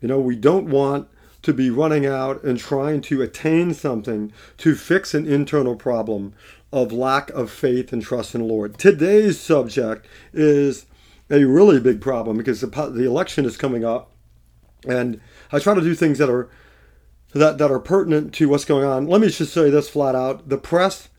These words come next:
the mainstream media, they are not biased. They're utterly corrupt. They're evil. And, and, and I'm gonna give you a few things that I want you to consider as we go through this, but I'm, I'm going to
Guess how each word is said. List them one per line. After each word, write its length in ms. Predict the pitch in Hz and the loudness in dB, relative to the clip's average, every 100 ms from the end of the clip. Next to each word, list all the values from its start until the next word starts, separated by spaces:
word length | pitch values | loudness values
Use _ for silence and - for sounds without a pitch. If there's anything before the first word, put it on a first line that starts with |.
| _ _ _ _ _ - | _ _ _ _ _ -4
the 140 | 139 | 2
mainstream 420 | 143 170 - 160 | 4 4 2 2
media, 400 | 139 143 147 143 135 _ _ - | 2 2 2 0 -4 _ _ -10
they 180 | 131 170 | 0 2
are 120 | 190 | 4
not 300 | 165 151 147 | 2 0 -2
biased. 580 | 113 123 117 104 - - _ | -2 0 0 -2 -8 -14 _
They're 260 | 117 143 143 | -2 0 0
utterly 300 | 139 143 123 | 0 2 0
corrupt. 560 | - 123 117 101 - - | -2 -4 -4 -6 -12 -6
They're 220 | 123 151 | -2 0
evil. 480 | 143 131 107 98 - _ _ _ _ _ - | 0 0 -2 -6 -12 _ _ _ _ _ -6
And, 160 | 139 147 | -2 -2
and, 360 | 147 131 139 | -2 -2 -4
and 420 | 143 131 127 120 - _ - - | -4 -2 -2 -2 -8 _ -20 -4
I'm 140 | 143 | 0
gonna 100 | 160 | 2
give 180 | 147 196 | 2 2
you 120 | 185 160 | 0 -2
a 100 | 139 | -4
few 180 | - 202 | -2 -2
things 240 | - 170 | 0 0
that 100 | 139 | 0
I 20 | 131 | 0
want 240 | 139 143 | 0 0
you 80 | 143 | 0
to 180 | 127 120 - - - - | 0 -2 -12 -20 -20 -4
consider 580 | 151 131 170 165 151 151 | -2 0 0 2 2 0
as 180 | 135 120 | -4 -4
we 80 | |
go 140 | 123 120 | -2 -2
through 160 | 160 | 0
this, 160 | 151 147 | -2 -2
but 180 | 135 135 | -4 -4
I'm, 200 | 139 147 | -2 -2
I'm 180 | 143 143 | 0 0
going 240 | 147 175 165 | 2 2 2
to 180 | 131 | 0